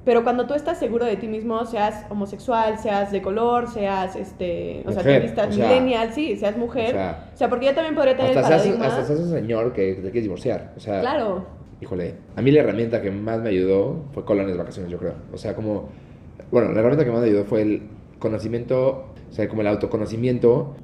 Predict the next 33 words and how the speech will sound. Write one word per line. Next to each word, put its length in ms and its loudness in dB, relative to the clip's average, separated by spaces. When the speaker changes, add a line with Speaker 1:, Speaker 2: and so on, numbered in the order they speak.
Speaker 1:
No, 140 -2
o 20 -2
sea, 160 0
un 140 0
breve 200 0
paréntesis, 460 -4
Colonias 320 0
de 60 0
Vacaciones, 680 -2
o 80 -4
sea, 160 -6
nos 140 -6
llevamos 380 0
niños 260 4
de 100 4
campamento 640 4
y 140 4
es 140 -2
todo 180 -2
un 100 0
proceso 600 -2
que 80 -6
a 20 -4
mí 120 -2
me 60 -2
encanta 280 -4
y 40 -6
también 240 -4
mucho, 240 -4
por 120 -4
eso 140 -6
surge 260 -6
Desparadigmas, 580 -2